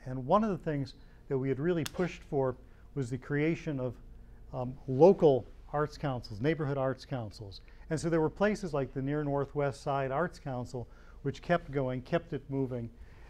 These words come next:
And, uh, a lot of the aldermen who we gotten kept it, kept it going. Uh, under Mayor Daley and, uh, Commissioner Weisberg, uh,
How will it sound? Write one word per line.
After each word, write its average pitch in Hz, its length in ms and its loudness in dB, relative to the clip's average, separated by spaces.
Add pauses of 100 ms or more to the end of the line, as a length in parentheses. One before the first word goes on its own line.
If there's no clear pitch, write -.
And, 151 300 -2
uh, 135 260 0
a 135 60 -2
lot 156 220 4
of 156 80 2
the 156 100 0
aldermen 160 420 4
who 127 300 0
we 120 100 -4
gotten 120 400 -2 (220)
kept - 320 -2
it, 131 80 -6 (240)
kept 160 240 -4
it 127 100 -4
going. 139 340 -2 (760)
Uh, 139 140 -2 (160)
under 180 260 2
Mayor 165 240 2
Daley 143 580 2 (100)
and, 127 260 -4
uh, 127 160 2 (360)
Commissioner 151 440 -4
Weisberg, 135 600 0 (580)
uh, 127 220 -2